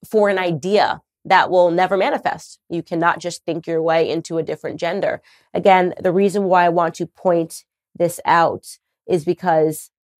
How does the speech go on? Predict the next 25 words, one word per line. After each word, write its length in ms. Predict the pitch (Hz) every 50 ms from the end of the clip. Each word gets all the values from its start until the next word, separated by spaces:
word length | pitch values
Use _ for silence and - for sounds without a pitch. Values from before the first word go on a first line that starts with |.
| _ _ _ _ _ _ _ _ _ _
we 160 | 143 175 196 196
are 160 | 190 185 180
losing 1000 | 151 147 147 143 180 196 202 208 214 196 165 185 170 151 147 147 151 151 - - _ _ _ -
the 200 | 147 156 180 170
moral 640 | 170 170 175 170 170 170 160 156 156 151 151 - _ _ _
high 280 | _ 165 165 160 151 151
ground 520 | 151 151 156 151 - - - - - - - - - - _ _ _ _ -
in 120 | 170 160
this 160 | 151 156 -
country. 600 | - - 143 - - - - - - - - _ _ _ _ _ _ _ _ _ _ _ _ _ -
America 640 | 170 190 180 190 190 190 196 196 190 196 196 170 120
is 140 | 170 165 175
losing 720 | 170 160 156 175 180 185 190 170 196 208 202 202 214 202
the 80 | 202 185
moral 280 | 165 151 151 160 160
high 240 | 151 175 202 247 247
ground, 400 | 247 214 190 - - - - - _
right? 240 | - 151 175 - -
If 100 | 165 151
this 500 | 151 175 202 202 202 - - - - - -
was 420 | 170 175 180 175 170 165 165 - - -
a 60 | - - _ _ _ _ _ _ _ _ _ _ _ _ _ _ _ _
few 160 | - 165 151
decades 440 | 147 175 196 240 247 269 240 226 -
ago 480 | 185 156 - 104 95 95 - 165 -